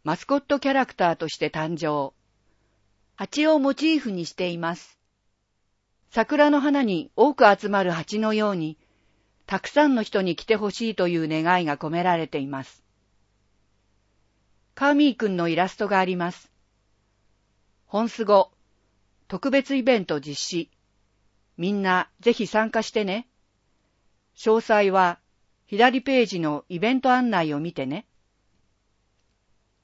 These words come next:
三、ドリームコースターは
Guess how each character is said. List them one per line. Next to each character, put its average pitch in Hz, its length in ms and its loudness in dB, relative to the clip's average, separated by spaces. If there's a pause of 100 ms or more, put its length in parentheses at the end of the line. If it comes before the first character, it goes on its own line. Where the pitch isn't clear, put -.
(680)
三、 208 400 2 (800)
ド 208 140 4
リ 294 180 4
ー 302 40 6
ム 302 120 4
コ 302 160 2
ー 294 60 0
ス - 100 -10
タ 185 100 0
ー 160 100 0
は 143 300 -4